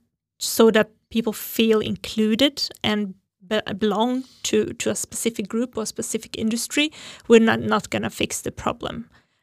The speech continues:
And, and I think that's important what you said. We, we are just pushing more women in. I mean, that's good because then we get more women in, but we're not solving the problem because they don't, they don't stay.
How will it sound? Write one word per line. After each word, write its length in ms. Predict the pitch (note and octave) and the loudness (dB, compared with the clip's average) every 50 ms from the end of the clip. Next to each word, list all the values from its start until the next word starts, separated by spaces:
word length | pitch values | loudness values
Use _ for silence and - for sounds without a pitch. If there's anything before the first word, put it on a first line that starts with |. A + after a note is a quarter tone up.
| - - | -2 2
And, 220 | A#3+ A#3 A3 - - | 2 4 4 2 0
and 180 | G#3+ A3 A3 A3 | -2 2 2 2
I 60 | A3 | 2
think 260 | A3+ - B3 A#3 A#3 | 4 4 2 4 4
that's 240 | A#3 A3+ G#3+ - - | 4 2 2 2 0
important 360 | G#3+ G3+ - G#3+ G#3+ G#3+ G#3 | -2 2 0 0 0 0 -2
what 160 | G#3+ A3 - | -2 -2 -2
you 60 | - G3 | -2 -2
said. 280 | - - A#3 G#3 - | 2 2 2 2 2
We, 220 | G3+ A3 G#3+ G#3 G3+ | 2 2 2 4 2
we 180 | G3+ - A3 | 0 0 0
are 60 | G#3+ | 0
just 220 | G3+ G#3+ G#3+ - - | 2 0 0 -2 0
pushing 300 | - B3+ A#3+ - A3 G#3+ | -2 0 2 2 0 0
more 220 | G#3+ G#3+ G#3+ G#3+ G3+ | 2 2 2 2 2
women 300 | A3 G#3+ G#3 G#3+ G#3+ A3 | 2 2 0 0 0 2
in. 340 | A#3 A#3 A3 G#3+ G#3 G3+ - - - _ _ - | 2 2 2 2 0 -4 -8 -10 -20 _ _ -6
I 60 | - | 2
mean, 160 | A#3 A#3 A3+ | 4 4 6
that's 220 | - A3+ A#3 A#3 - | 6 4 2 0 2
good 440 | A#3 D4 C4+ A3+ G#3+ G#3+ C4 A#3 - | 6 10 10 10 10 10 6 -2 -2
because 260 | - A3 - G3 F#3+ | -2 -2 -2 -2 0
then 140 | A3+ A3 G#3+ | 0 0 0
we 100 | A3 G3+ | 0 -2
get 200 | - G#3 - - | -2 -4 -4 -2
more 160 | G#3+ G#3 G#3 | -2 -2 2
women 280 | A#3 C#4+ C#4+ C#4 A3 | 4 4 4 4 2
in, 180 | G#3+ G#3 G#3 G#3 | 2 2 0 0
but 300 | G3+ G#3+ G#3 - - - - | 0 0 -2 -2 -4 -10 -8
we're 360 | - - C3+ F#3+ G#3+ A3 G#3+ | -6 -6 -6 0 2 2 2
not 160 | G#3 G#3 G#3+ | 2 2 0
solving 260 | - - A3 G#3+ G#3 | 2 4 4 4 4
the 80 | G3+ - | 2 -2
problem 460 | - - - B3+ B3 G#3 G#3 G#3 E3 | -2 4 6 6 6 6 4 -4 -4
because 280 | - G#3+ - G#3 - - | -6 -6 -6 -4 -4 -2
they 120 | - A3 | -2 0
don't, 280 | G3 G#3+ G#3+ G#3 A#3 - _ - | 0 0 -2 -4 -8 -14 _ -20
they 160 | G#3+ - A3+ | -12 -6 -4
don't 160 | A3+ A3 G#3+ G#3 | -4 -2 -2 -2
stay. 500 | - - - B3 - - - - A3+ | -4 0 2 2 2 2 0 -4 -6